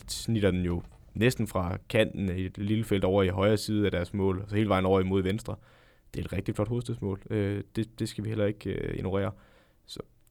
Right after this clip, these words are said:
det er et flot mål, og så Kevin De Bruyne. Altså, han er også bare guddommelig. Han har en episode i første halvleg, hvor han dribler, hvor han, der er en, jeg tror, det er Declan Rice, der prøver at rive ham ned af flere omgange. Han er totalt ubalance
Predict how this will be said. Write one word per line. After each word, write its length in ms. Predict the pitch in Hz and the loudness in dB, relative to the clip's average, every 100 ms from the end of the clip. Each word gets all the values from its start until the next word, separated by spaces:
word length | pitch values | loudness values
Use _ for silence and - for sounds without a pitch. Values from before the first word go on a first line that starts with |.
| - | 0
det 80 | 110 | 2
er 40 | |
et 60 | 127 | 4
flot 200 | 117 110 | 2 2
mål, 220 | 113 110 | 2 2
og 80 | 95 | 2
så 120 | 107 | -2
Kevin 220 | 98 104 | 0 0
De 60 | 92 | 0
Bruyne. 420 | - 90 95 101 98 | -2 0 0 0 -4
Altså, 160 | - - | -10 -6
han 160 | 98 92 | -6 -4
er 80 | |
også 180 | 90 95 - | -6 -6 -2
bare 220 | 50 - - _ _ _ _ | -2 -2 -6 _ _ _ _
guddommelig. 560 | - 101 95 95 92 98 | 0 2 4 4 2 -2
Han 140 | 104 101 | 0 4
har 160 | 101 | 4
en 340 | 98 92 92 - - | 4 2 -2 -8 -6
episode 320 | 101 95 101 | -4 0 2
i 40 | |
første 200 | 98 98 | 2 2
halvleg, 180 | 101 95 | 2 2
hvor 100 | 92 | 2
han 120 | 92 95 | 0 0
dribler, 280 | 110 107 107 | -2 2 2
hvor 160 | 92 92 | 2 0
han, 180 | 95 - _ - | -2 -6 _ -14
der 80 | - | -8
er 60 | 87 | -6
en, 180 | 90 90 | -6 -6
jeg 80 | - | -2
tror, 120 | 107 | 0
det 120 | 98 | 2
er 40 | |
Declan 220 | 90 92 95 | 0 0 0
Rice, 80 | 101 | 0
der 60 | |
prøver 180 | 87 98 | 2 4
at 40 | 101 | 4
rive 80 | |
ham 100 | 92 | 2
ned 120 | 98 107 | 4 4
af 60 | |
flere 140 | 101 98 | 4 2
omgange. 200 | 104 92 | 0 0
Han 100 | 95 | -4
er 60 | |
totalt 320 | 95 107 123 | -4 0 2
ubalance 540 | 123 123 104 95 95 | 2 2 2 0 -4